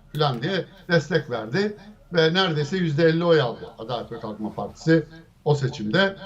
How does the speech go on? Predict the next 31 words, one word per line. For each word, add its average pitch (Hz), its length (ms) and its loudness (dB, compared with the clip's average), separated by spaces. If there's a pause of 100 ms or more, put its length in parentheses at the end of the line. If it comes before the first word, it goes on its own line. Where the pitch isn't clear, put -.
(540)
İstisnai 160 640 4
bir 117 80 -6
durum. 156 280 -2 (120)
İki 170 220 -2
bin 175 60 2
on 175 140 4
sekizde 131 420 -4
düşmüştür. 175 680 -2
İki 160 180 0
bin 170 100 4
yirmi 160 240 6
üçte 131 240 -2
düşmüştür. 156 580 -4 (680)
Otuz 165 360 2
bir 180 80 4
Ma-, 165 280 -2
iki 180 180 0
bin 190 40 6
on 190 180 6
dokuzda 151 320 4
düşmüştür. 131 580 -8 (840)
E, 135 60 0 (440)
yerel 139 240 4
seçimlerde. 131 560 -2
İki 185 240 4
bin 185 260 4 (200)
yirmi 185 280 4
dört 190 200 0
yerel 139 200 2
seçimlerde 165 520 -4
düşmüştür. 139 580 -4